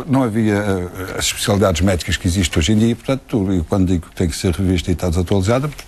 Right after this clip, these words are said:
por estes motivos, por, por, por antiguidade e por falta de, de, de adequação, eventualmente, às necessidades, eh, atuais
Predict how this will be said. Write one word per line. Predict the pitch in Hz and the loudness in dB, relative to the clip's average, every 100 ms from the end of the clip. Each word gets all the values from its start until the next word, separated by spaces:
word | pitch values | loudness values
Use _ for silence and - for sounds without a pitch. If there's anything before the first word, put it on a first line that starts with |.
| - | -6
por | 185 | 0
estes | 180 - | 2 2
motivos, | 104 - 85 85 | 0 2 0 0
por, | - 80 76 | -6 -6 -4
por, | 82 82 82 | -4 -4 -2
por | - 92 | 0 0
antiguidade | 80 98 101 95 104 110 113 131 - - - - | 2 2 2 4 2 2 2 -2 -4 -16 -18 -8
e | 98 | -6
por | - 92 | -2 -2
falta | - 101 98 - 95 | 0 0 0 -2 -2
de, | |
de, | 104 110 107 110 110 113 117 | 2 2 4 2 2 0 0
de | 107 117 117 120 117 120 120 139 117 | 2 2 2 2 2 0 -2 0 -2
adequação, | - 117 - 110 107 120 | 0 0 2 2 4 4
eventualmente, | 110 110 104 98 95 101 | 2 2 2 2 2 0
às | 110 95 | -2 0
necessidades, | 95 - 95 92 98 98 101 - | -2 -4 0 2 2 0 -4 -4
eh, | 107 110 | -4 -4
atuais | 95 107 107 113 - | 0 2 4 2 -4